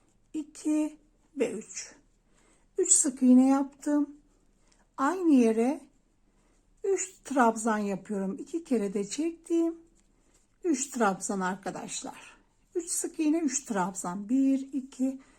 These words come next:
üç, dört, beş zincir çektim. Hemen aynı yuvaya bir sık iğne yaptım. Geri döndüm. Zincirin içerisine tekrar bir, iki,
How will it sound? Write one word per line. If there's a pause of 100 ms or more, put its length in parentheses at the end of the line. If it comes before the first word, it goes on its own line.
(260)
üç,
dört,
beş
zincir
çektim. (640)
Hemen
aynı
yuvaya (320)
bir
sık
iğne
yaptım. (840)
Geri
döndüm. (320)
Zincirin
içerisine
tekrar (120)
bir, (800)
iki,